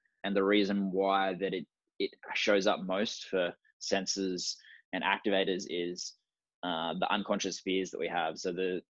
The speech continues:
unconscious fear of the, um, sensor is the fear of being hurt.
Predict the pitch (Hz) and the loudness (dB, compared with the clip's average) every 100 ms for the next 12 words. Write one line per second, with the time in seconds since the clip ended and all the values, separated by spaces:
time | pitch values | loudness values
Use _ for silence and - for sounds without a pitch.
0 | - 101 101 98 - 98 95 92 95 87 | -6 -2 0 -2 2 4 4 2 0 0
1 | - _ _ 92 90 85 82 90 _ _ | -4 _ _ -6 -2 -2 -4 -12 _ _
2 | _ _ _ _ - - 113 110 113 107 | _ _ _ _ -10 2 4 6 6 6
3 | 101 95 90 98 - 104 101 101 92 85 | 4 -2 -2 -4 2 2 2 -2 -6 -2
4 | 101 131 - | 2 2 0